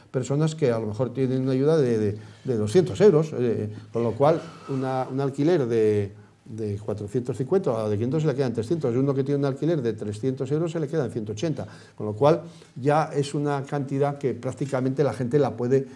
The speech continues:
eh, la puede absorber, salvo que no tenga nada. Claro, el que no tiene nada,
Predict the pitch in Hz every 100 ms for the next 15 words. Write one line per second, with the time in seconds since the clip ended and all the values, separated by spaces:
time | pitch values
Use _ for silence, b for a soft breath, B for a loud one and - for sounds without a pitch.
0 | B B - 120 110 101 107 - 107 B
1 | 117 117 123 123 135 135 127 120 117 104
2 | - 110 127 170 185 104 107 104 - 95
3 | 95 101 101 104 175 123 120 135 104 101
4 | 110 120 120 120 131 139